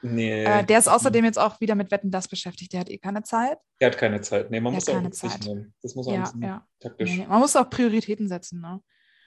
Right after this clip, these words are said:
Speaker 1: Ja.
Speaker 2: Ähm.
Speaker 1: Ja, ich würd sagen, wir fragen sie halt erstmal an.
Speaker 2: Genau.
Speaker 1: Und dann können wir immer noch gucken.
Speaker 2: Ja, das klingt nach einem guten Plan eigentlich.
Speaker 1: Ich meine, sonst kann man Elton immer, glaub ich, fragen. Ich glaub,
Speaker 2: Das
Speaker 1: der geht
Speaker 2: stimmt.
Speaker 1: immer.
Speaker 2: Das stimmt.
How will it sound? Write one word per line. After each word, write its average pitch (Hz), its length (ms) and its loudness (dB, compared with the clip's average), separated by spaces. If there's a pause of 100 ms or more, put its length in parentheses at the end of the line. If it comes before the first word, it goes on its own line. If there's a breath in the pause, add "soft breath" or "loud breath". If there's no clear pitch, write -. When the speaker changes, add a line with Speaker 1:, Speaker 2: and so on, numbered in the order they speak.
(220)
Speaker 1:
Ja. 117 420 -2 (300)
Speaker 2:
Ähm. 185 540 -4 (120)
Speaker 1:
Ja, 107 460 -2 (160)
ich - 240 -20
würd 123 140 -8
sagen, 120 180 0
wir 117 240 -2 (120)
fragen 117 300 0
sie 131 80 2
halt 120 120 6
erstmal 113 320 -2
an. 170 360 -4 (460)
Speaker 2:
Genau. 196 420 2
Speaker 1:
Und 185 220 -10
dann 117 120 0
können 123 140 0
wir 139 60 2
immer 156 80 -2
noch 120 180 -2
gucken. 107 500 -6 (460)
Speaker 2:
Ja, 220 340 -4 (280)
das 208 220 -4
klingt 208 120 0
nach 208 120 0
einem 196 120 -2
guten 196 200 -6
Plan 190 300 -6
eigentlich. - 320 -14
Speaker 1:
Ich - 60 -4
meine, 117 140 4
sonst 117 180 2
kann 131 100 -2
man 117 120 4
Elton 151 580 0
immer, 139 160 -4
glaub 139 200 0
ich, 139 100 -4
fragen. 139 420 0 (380)
Ich - 80 -20
glaub, 117 140 -4
Speaker 2:
Das - 40 -8
Speaker 1:
der 120 100 0
geht 190 120 0
Speaker 2:
stimmt. 127 160 0
Speaker 1:
immer. 143 300 -8 (460)
Speaker 2:
Das 202 240 -2
stimmt. 185 500 -10